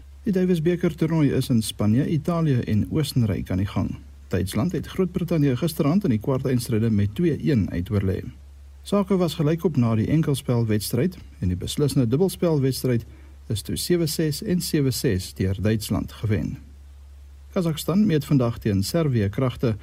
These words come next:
Die wêreldnommer een, Novak Djokovic, is deel van die Serviese span. Kroasie is ook reeds deur na die halfeindronde. Cricket. Die E P L franchise, die Delhi Capitals,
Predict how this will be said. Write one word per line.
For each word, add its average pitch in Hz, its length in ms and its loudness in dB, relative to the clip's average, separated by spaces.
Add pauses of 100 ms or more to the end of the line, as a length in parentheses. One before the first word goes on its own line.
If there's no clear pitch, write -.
(400)
Die 85 140 -4
wêreldnommer 117 560 2
een, 143 500 0
Novak 147 360 2
Djokovic, 160 500 0 (400)
is 92 140 0
deel 113 300 2
van 101 200 -2
die 95 80 0
Serviese 101 440 0
span. 95 360 -2 (340)
Kroasie 170 600 0
is - 160 -4
ook 185 180 -2
reeds 120 380 2
deur 135 240 2 (160)
na 98 160 0
die 120 100 4
halfeindronde. 92 800 0 (1040)
Cricket. 180 400 0 (340)
Die 214 140 0
E 190 60 2
P 170 80 0
L 175 240 2
franchise, 160 640 2
die 185 140 2
Delhi 139 260 2
Capitals, 143 560 0